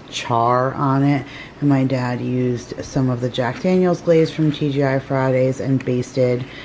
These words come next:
the steak. And then we put our baked potatoes on the grill, you guys. Oh, so delicious. And I have butter and sour cream, of course, with salt and pepper.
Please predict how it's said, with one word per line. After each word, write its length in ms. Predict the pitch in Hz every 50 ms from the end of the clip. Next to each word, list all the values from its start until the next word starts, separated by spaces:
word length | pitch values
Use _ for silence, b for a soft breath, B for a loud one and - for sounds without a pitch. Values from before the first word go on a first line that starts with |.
| B B B B -
the 60 | 123
steak. 640 | - - - - 196 190 190 185 180 185 - - -
And 320 | 156 151 147 143 139 131 131
then 600 | 143 156 160 156 147 139 131 131 131 127 127 123
we 120 | 135 135
put 260 | - - - 147 143 - -
our 380 | 120 123 120 117 117 120 117 - B B B B B B B - -
baked 220 | 147 139 135 139 -
potatoes 600 | 156 147 - 151 143 139 139 139 135 131 135 -
on 260 | - 127 123 123 123
the 80 | 120 113
grill, 340 | - - 123 120 113 113 110
you 160 | 113 110 107
guys. 480 | 113 104 98 104 104 107 107 - - - - - - - - -
Oh, 680 | 294 294 285 285 294 285 285 285 285 285 294 285 285 B B B B B B B B B
so 280 | - - - 185 190
delicious. 760 | 180 190 180 170 175 170 165 - 175 160 156 151 151 143 - -
And 140 | - 151
I 100 | 143 139
have 360 | 139 135 131 131 127 123 - -
butter 560 | 170 170 165 170 170 165 165 160 165 160 - B B B B B -
and 220 | 131 131 143 143
sour 320 | 143 - 147 127 127 127 127
cream, 320 | - - 131 127 127 131 -
of 200 | - 202 - - -
course, 340 | 175 170 170 160 - -
with 160 | - 160 - -
salt 220 | - 151 147 -
and 100 | 151 143
pepper. 500 | - - 139 143 147 139 139 135 135